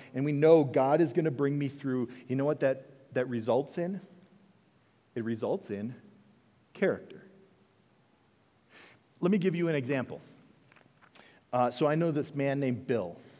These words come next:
And about a decade ago, Bill was diagnosed with,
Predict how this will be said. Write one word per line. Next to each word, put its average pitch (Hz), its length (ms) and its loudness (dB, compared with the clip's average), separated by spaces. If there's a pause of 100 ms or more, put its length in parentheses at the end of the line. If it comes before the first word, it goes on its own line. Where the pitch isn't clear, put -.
(880)
And 135 80 -6
about 151 160 -2
a 147 40 -2
decade 156 360 0
ago, 131 260 0
Bill 135 280 0
was 139 120 -2
diagnosed 123 680 -4
with, 120 280 -4